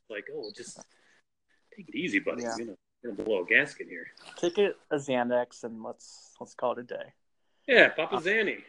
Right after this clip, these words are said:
Speaker 2: Yeah. Yes, I did lie earlier. I, actually, I, I did check my app. Actually, I, I'm actually, actually up to twenty-eight podcasts right now. Um,
Speaker 1: Oh, wow.
Speaker 2: so yeah, yeah. Most of them are comedy. I got sports comedy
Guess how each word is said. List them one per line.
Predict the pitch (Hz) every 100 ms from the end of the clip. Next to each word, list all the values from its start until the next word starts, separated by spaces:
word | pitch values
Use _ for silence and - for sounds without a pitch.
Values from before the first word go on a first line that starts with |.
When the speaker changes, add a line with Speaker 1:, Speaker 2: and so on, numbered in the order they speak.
| _ _ _ _ _ _ _
Speaker 2:
Yeah. | 135 117 - - _ _ - - _ _
Yes, | 117 - 131
I |
did | 143 165
lie | 135 127
earlier. | 123 120 107
I, | 107 -
actually, | 123 - 120 120
I, | 127
I |
did | 123 143 139
check | - - 135
my | 123 117 - _
app. | 127 120 -
Actually, | 110 - 120
I, | 123
I'm | 135
actually, | 151 - 135 -
actually | 131 156 139 123
up | -
to | 127
twenty-eight | 117 - - 147 160 160 160 - 139 -
podcasts | - 104 - 107 - -
right | 110 -
now. | 120 120 _ _ _ _ _ _
Um, | - 117 -
Speaker 1:
Oh, | 139
wow. | -
Speaker 2:
so | - - 117
yeah, | - - - - - _ _
yeah. | - 117
Most | 123 175
of | -
them | 165
are |
comedy. | - 147 147 147 143 143
I | -
got | 127 -
sports | - 147 143
comedy | - 127 123 123 123